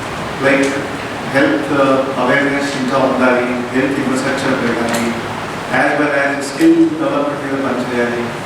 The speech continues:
or we have to work for agriculture, horticulture, animal husbandry development, or ఫీజు రావడానికి కోసం ఇంకా ఎఫెక్టివ్ పాలసీ ఉండాలి, ఇన్సెంటివ్స్ ఉండాలి, or యూత్ కోసం మనం ఇంకా ట్రైనింగ్ ప్రోగ్రామ్స్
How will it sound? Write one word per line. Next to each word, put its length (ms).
or 160
we 180
have 180
to 60
work 240
for 100
agriculture, 560
horticulture, 560
animal 320
husbandry 420
development, 520
or 320
ఫీజు 300
రావడానికి 500
కోసం 240
ఇంకా 200
ఎఫెక్టివ్ 480
పాలసీ 320
ఉండాలి, 280
ఇన్సెంటివ్స్ 520
ఉండాలి, 340
or 100
యూత్ 240
కోసం 260
మనం 240
ఇంకా 220
ట్రైనింగ్ 320
ప్రోగ్రామ్స్ 360